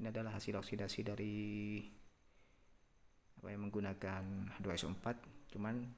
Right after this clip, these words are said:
tidak seratus persen oksidasinya. Saya hentikan di sini.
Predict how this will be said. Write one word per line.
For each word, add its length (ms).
tidak 240
seratus 240
persen 480
oksidasinya. 560
Saya 240
hentikan 560
di 80
sini. 260